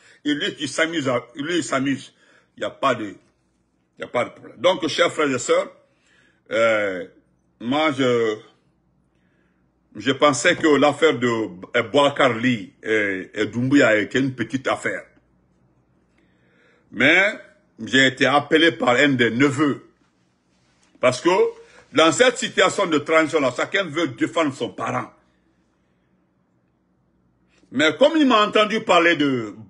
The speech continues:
euh, de Bouakar Ly, il a essayé un peu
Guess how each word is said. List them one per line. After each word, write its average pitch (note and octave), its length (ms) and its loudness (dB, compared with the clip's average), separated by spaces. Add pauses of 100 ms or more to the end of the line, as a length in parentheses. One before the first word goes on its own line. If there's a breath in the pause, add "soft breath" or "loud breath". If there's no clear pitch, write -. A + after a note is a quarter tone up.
euh, C#3 140 6
de B2 120 0
Bouakar D3 440 0
Ly, E3+ 340 -6 (1300)
il A#2+ 120 -10
a C3 160 2
essayé E3 540 0
un C3+ 80 -2
peu F#3+ 440 -12